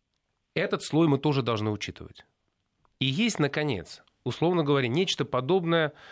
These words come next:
ну, такой вот идеологии, э, исторической идеологии, идеологическому, э, нарративу, простите за умное слово, как бы повествованию, да, охватывающему, так сказать, широкий пласт действительности, описывающему е-, э, ее. Значит, э,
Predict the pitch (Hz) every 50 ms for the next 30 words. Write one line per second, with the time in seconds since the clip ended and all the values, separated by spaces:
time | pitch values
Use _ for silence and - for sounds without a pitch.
0 | - - - - - - - - - _ _ _ _ _ _ _ _ _ _ -
1 | 123 143 151 143 131 151 139 - - 180 170 147 139 151 143 127 170 160 156 151
2 | 131 110 98 92 98 101 104 98 - - - - - - - - 104 101 98 98
3 | 104 - 120 - - 147 135 147 - - - 120 - - 131 123 117 113 120 123
4 | 123 123 120 113 104 95 98 101 101 98 95 95 95 101 - 117 123 120 135 139
5 | 143 151 151 139 180 151 - 113 - - - 120 110 104 98 92 85 - - -
6 | - - - 104 101 101 98 98 110 120 123 147 151 147 - 214 190 139 101 -
7 | 120 110 101 - 104 87 95 90 104 101 101 98 101 101 - - 104 90 - -
8 | 98 98 90 - 139 127 120 - - 135 143 135 120 90 85 82 80 80 87 123
9 | 151 139 104 - 123 107 95 - 95 90 87 - - 92 87 87 82 85 - -
10 | - 92 87 - - 92 - 113 104 101 92 - 95 - 107 98 95 90 98 98
11 | - - 202 180 - 123 95 - - 113 110 - 104 90 - - 85 85 85 -
12 | - - - 87 - _ _ _ - - - - - - - _ _ - 107 98
13 | 101 110 98 98 104 98 101 98 104 101 92 85 82 - - - 92 101 95 101
14 | 101 98 - - 98 - - - 117 104 104 104 101 101 101 101 101 98 98 98
15 | 98 98 95